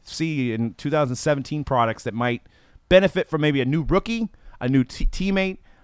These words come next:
that could potentially worth investing in?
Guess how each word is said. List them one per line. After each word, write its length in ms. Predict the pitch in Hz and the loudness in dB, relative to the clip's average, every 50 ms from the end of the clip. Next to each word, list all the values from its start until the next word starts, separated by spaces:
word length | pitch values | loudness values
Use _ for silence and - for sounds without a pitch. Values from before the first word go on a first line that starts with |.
| _ _ - | _ _ -2
that 140 | 123 120 | -2 0
could 160 | - 139 113 123 | 0 -2 -2 -2
potentially 480 | 123 - 165 151 139 - 143 139 135 | 0 0 0 0 0 0 -2 0 0
worth 280 | 123 123 127 127 120 - | 2 2 2 2 0 0
investing 540 | 104 95 104 101 92 - 90 78 71 - - - - - - - - _ - - - - - - - - - - - - - - - - - - - - _ _ - - - - - - _ - - | -4 -2 -2 -2 -2 -4 -6 -10 -12 -14 -18 -20 -20 -20 -20 -20 -14 _ -10 -8 -8 -10 -14 -16 -18 -18 -18 -20 -20 -20 -20 -20 -20 -20 -20 -20 -20 -20 _ _ -20 -20 -20 -20 -20 -20 _ -10 -10
in? 280 | 170 - 170 135 123 | -8 -6 -6 -8 -8